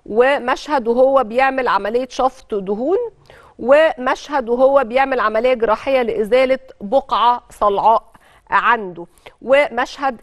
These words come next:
إنه ترامب لا، آه، آه، يظهر الولاء للمعلم بتاعه، آه، وهو بيحتضر بسبب مرض، آه، الإيدز. والحقيقة يعني، آه، مشهد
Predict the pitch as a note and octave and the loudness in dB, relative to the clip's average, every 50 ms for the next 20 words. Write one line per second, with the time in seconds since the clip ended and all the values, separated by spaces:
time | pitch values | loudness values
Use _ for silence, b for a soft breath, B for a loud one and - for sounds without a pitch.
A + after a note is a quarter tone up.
0 | - G#3+ A3+ B3 A#3+ A#3+ B3 A#3+ - - - A#3+ A3+ A#3 B3 B3 - - - - | -6 -6 -4 -4 -4 -4 -6 -6 -6 -8 -4 0 0 0 0 -2 -6 -8 -8 -6
1 | - G#3 G#3+ A3+ A#3+ B3 B3+ A#3+ - - G3 G3+ G3+ G3+ G3+ F#3+ - G3+ G3+ G3 | -6 -4 0 0 2 2 2 0 0 0 2 2 4 4 2 2 0 0 0 -2
2 | F#3+ - A3 B3 C#4 A#3 A3+ A3+ A#3 G#3+ G#3 G3+ G3 G3 G3 G#3+ A3+ A#3+ - - | 0 0 2 2 0 2 0 -2 0 0 0 2 2 2 2 2 2 0 0 -2
3 | G3+ G#3 G#3+ G#3+ G3+ G3+ G3 - A3+ B3 B3 A#3+ A#3 A#3+ A3+ b b b b b | -4 -4 -4 -4 -2 -2 -2 0 0 0 0 0 -2 -2 -4 b b b b b
4 | - G3 - - B3+ B3+ A#3 G#3+ B3+ B3+ B3+ B B B B B B - - G3+ | -6 -4 0 2 2 2 2 2 -2 -4 -6 B B B B B B -2 0 2
5 | G#3+ G#3 G#3 G3+ F#3 - G#3 G#3+ B3 C4 C4+ C4 B3+ B3 - G3 F#3 G3+ G3+ G3+ | 4 4 4 4 2 2 2 2 4 4 6 6 6 4 2 0 -6 -6 -4 -4
6 | G#3 - - - B3 B3+ G#3+ B3 A#3 F#3 G#3 - - A3+ A#3 A3+ G3 F#3 G#3 G#3+ | -4 -4 -4 -2 -2 0 0 0 0 -2 -4 -4 -2 0 0 0 -2 -2 -4 -2
7 | A3 A#3+ A#3+ A#3 A3 F3+ - - - G3+ G3 F#3+ - G#3 G3+ - _ - A#3+ C#4 | 0 2 2 0 -2 -2 -6 -6 -2 -2 -2 0 0 -4 -6 -6 _ -6 -2 -2
8 | D4+ B3+ A3 G#3 - - b b b b b b b b - G#3 A3 B3 B3+ C4 | -2 -2 -2 -6 -14 -18 b b b b b b b b -6 0 2 4 4 4
9 | B3+ - - - F3 G#3 G#3 G3+ - - G#3 - - G#3+ D3 A3+ B3+ - - G#3 | 2 0 -2 -2 -2 -2 0 0 -2 -4 -6 -8 -8 -8 -6 -4 -4 -2 0 0
10 | G#3 A3 A3+ A3+ A3+ A#3 A#3 A3+ A3 - - F3+ G3 G3+ G#3+ A#3 A#3+ - C4 G#3+ | 2 2 2 2 2 0 -2 -4 -6 -6 -4 -4 -4 -2 -2 -4 -4 -4 -4 -6